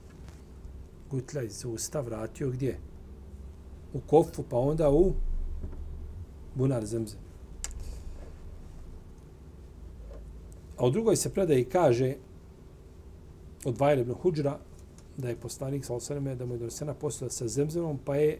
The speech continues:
njome isprao svoja usta, potom je vodu vratio natrag u posudu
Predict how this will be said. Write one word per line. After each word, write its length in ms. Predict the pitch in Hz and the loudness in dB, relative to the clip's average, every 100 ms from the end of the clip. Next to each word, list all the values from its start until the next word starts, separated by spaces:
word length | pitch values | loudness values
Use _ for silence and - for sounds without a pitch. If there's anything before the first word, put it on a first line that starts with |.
| 156 | -2
njome 240 | 147 139 | 0 0
isprao 300 | 131 - 139 | -2 -2 -2
svoja 280 | - 151 131 | -2 -2 -2
usta, 300 | 139 147 147 | -2 -4 -6
potom 360 | - 131 147 139 | -6 -6 -4 -2
je 80 | |
vodu 240 | 120 139 123 | -2 -2 -2
vratio 340 | 117 123 135 | -2 -4 -4
natrag 320 | 123 - 123 | -4 -4 -8
u 40 | 131 | -8
posudu 480 | - 147 - 147 | -4 -2 -2 -4